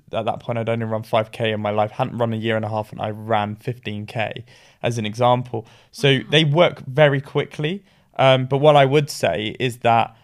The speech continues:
Speaker 1: like anything, your body
Speaker 2: Of course.
Speaker 1: ha-, needs time to adapt to things. So you're actually, you'll see an instant improvement, and you'll see a better gradual im-, improvement over time.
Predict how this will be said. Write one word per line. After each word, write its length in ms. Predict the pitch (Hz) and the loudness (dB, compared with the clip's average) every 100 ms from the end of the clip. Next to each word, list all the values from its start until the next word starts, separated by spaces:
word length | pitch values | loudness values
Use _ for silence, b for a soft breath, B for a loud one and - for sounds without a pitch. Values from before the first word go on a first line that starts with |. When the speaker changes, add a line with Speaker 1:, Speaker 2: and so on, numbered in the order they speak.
| b - | b -6
Speaker 1:
like 240 | 120 131 | 0 2
anything, 440 | 135 127 120 117 - | 2 -2 -4 -8 -10
your 140 | 107 113 | -10 -4
body 460 | 117 113 110 104 - | -2 0 -2 -6 -12
Speaker 2:
Of 60 | - | -20
course. 120 | - | -18
Speaker 1:
ha-, 100 | - | -16
needs 260 | 120 117 - | -10 -8 -10
time 320 | - 120 113 | -4 0 0
to 100 | 117 | -4
adapt 280 | 107 98 - - | -6 -6 -6 -12
to 60 | |
things. 280 | 117 101 - | -10 -10 -10
So 100 | - | -8
you're 260 | 120 127 135 | -4 0 0
actually, 420 | 143 - - 127 - | 0 -4 -6 -8 -4
you'll 100 | 135 | -4
see 320 | 156 156 - - | -2 -4 -4 -6
an 80 | |
instant 340 | 127 127 - 95 | -6 -6 -8 -10
improvement, 480 | 135 156 156 196 208 | -8 -6 -4 -6 -6
and 120 | 123 | -4
you'll 120 | 123 117 | -2 -4
see 320 | - 117 113 - _ | -4 -4 -4 -8 _
a 40 | 113 | -12
better 640 | - 127 120 - 113 110 b b | -2 -2 -2 -2 -4 -4 b b
gradual 420 | - 120 117 107 | 0 0 2 -4
im-, 220 | 95 107 - | -4 -8 -14
improvement 380 | 113 117 104 101 | -10 -8 -8 -8
over 260 | 110 104 101 | -6 -6 -8
time. 480 | - 110 98 104 | -8 -6 -6 -8